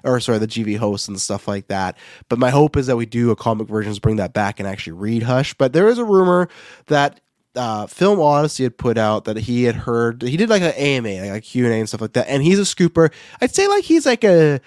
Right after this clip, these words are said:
higher C. I wish there was, like, an in-between, 'cause we got C minus, C and C plus. I guess that's three variations, but I'd say a higher C,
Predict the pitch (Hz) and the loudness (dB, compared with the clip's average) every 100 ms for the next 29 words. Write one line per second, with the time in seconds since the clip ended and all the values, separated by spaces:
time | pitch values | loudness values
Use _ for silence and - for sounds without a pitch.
0 | _ _ - 143 139 135 143 151 - 170 | _ _ -4 0 2 2 0 -2 -2 -2
1 | 170 156 202 240 285 262 233 185 - 160 | 2 2 2 0 0 0 0 0 0 0
2 | 156 147 - 131 117 123 139 - 202 208 | 0 -2 -2 -2 0 2 0 0 -2 0
3 | 202 - 185 151 - 123 - 117 131 - | 0 0 -2 -2 -2 -4 -2 0 0 -4
4 | 143 175 156 - - 127 113 101 90 101 | -4 -2 -2 -2 0 2 0 -2 -4 -6
5 | 127 127 131 - 190 - 240 240 - 170 | -4 -2 -2 0 0 2 2 2 0 2
6 | 160 170 156 - 120 139 | 2 2 -2 -2 0 2